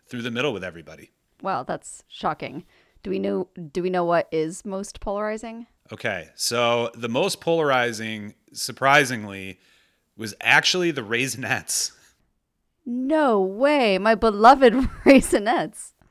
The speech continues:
Speaker 1: They came first and last, big peaks on those graphs, and that was the one that people were, were back and forth on.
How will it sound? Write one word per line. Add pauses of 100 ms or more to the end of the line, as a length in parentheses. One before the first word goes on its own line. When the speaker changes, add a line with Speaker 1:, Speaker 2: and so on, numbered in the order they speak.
(120)
Speaker 1:
They
came
first
and
last,
big
peaks
on
those
graphs, (120)
and
that
was
the
one
that
people
were,
were
back
and
forth
on.